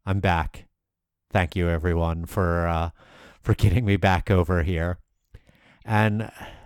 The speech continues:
I, I'm only speaking for myself, but I,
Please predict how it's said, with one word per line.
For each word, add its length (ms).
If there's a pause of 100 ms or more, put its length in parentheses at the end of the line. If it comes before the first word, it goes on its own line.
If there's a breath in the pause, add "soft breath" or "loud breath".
(340 loud breath)
I, 280 (720)
I'm 220
only 240
speaking 400
for 160
myself, 540
but 160
I, 240